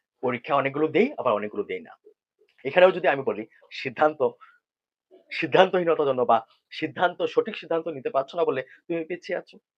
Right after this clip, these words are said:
স্বাভাবিক। কেননা একটা কথা আছে, সিদ্ধান্ত সফলতার এক ধাপ এগিয়ে নিয়ে যায়।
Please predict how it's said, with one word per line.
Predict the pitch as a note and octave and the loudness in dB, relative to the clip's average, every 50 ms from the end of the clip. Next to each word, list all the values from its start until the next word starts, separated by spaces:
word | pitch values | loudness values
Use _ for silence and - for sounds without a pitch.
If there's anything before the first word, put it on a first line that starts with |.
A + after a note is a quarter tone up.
| _ _ - | _ _ -8
স্বাভাবিক। | - - B3 A#3 A3+ A#3 D3 - _ _ _ _ _ _ _ _ _ _ _ _ _ _ _ _ - | -4 0 2 2 2 0 -2 -12 _ _ _ _ _ _ _ _ _ _ _ _ _ _ _ _ -2
কেননা | D#3 C#3 B2 A2+ A2 - _ _ - | 0 2 2 2 -2 -4 _ _ -8
একটা | A2+ A#2 C3 B2 | -4 -2 0 0
কথা | A#2 A2+ - C#3+ B2+ | 0 0 0 2 0
আছে, | A#2+ - - E3 A#3+ _ _ _ | 0 0 -2 -8 -8 _ _ _
সিদ্ধান্ত | - - - - G3 - - G3+ A3 G#3 G#3+ B3+ - - _ _ _ | -16 -6 -4 -4 -4 -2 0 -2 -2 0 -2 -4 -6 -6 _ _ _
সফলতার | - - - A#2+ A2 G#2+ - - - | -8 -6 -6 -4 -4 -4 -6 -6 -8
এক | F2+ F#2+ F#2 | -10 -4 -2
ধাপ | C3 C#3 C#3 - _ | 0 0 0 -2 _
এগিয়ে | A2 A2+ G#2 G2+ F2+ | -12 -10 -10 -10 -12
নিয়ে | D#2 D#2+ D#2 | -12 -14 -14
যায়। | - - - - | -14 -14 -16 -16